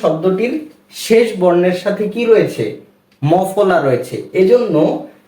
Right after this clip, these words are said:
যেই বর্ণটির সাথে মফলা রয়েছে, অর্থাৎ দয়ের সাথে মফলা রয়েছে না, তো এজন্য এই দটা দুইবার উচ্চারণ হবে। যেমন পদ্ম, পদ্ম, কি?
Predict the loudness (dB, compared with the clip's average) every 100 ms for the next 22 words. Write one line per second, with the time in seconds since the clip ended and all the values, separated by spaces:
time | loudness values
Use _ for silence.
0 | _ -4 0 2 2 2 2 0 -4 -6
1 | -6 -2 0 0 2 0 2 0 -2 -6
2 | -4 0 2 2 0 -2 -2 0 0 0
3 | 2 2 2 0 -2 -4 -6 -14 -20 _
4 | -12 -2 0 2 2 2 0 -2 2 2
5 | 2 2 2 2 2 0 0 -2 -2 -6
6 | -10 -14 -6 -2 -2 -4 -10 -20 _ _
7 | 2 2 0 -4 -2 -2 -4 -16 _ _
8 | -2 0 0 -2 -2 -2 -2 -10 -2 0
9 | 0